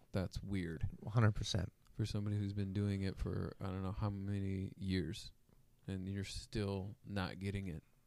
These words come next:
Speaker 1: That's crazy. Like, we all have moments where we blow up.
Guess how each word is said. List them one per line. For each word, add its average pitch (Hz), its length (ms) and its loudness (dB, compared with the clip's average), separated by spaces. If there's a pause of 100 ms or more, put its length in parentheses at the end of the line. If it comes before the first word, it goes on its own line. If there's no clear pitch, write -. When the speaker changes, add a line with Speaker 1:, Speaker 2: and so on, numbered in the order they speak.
(480)
Speaker 1:
That's - 180 -2
crazy. 98 360 2
Like, 131 200 4
we 165 140 4
all 170 140 6
have 139 100 2
moments 143 320 -2
where 117 80 -4
we 107 40 -6
blow 104 320 -2
up. 113 180 2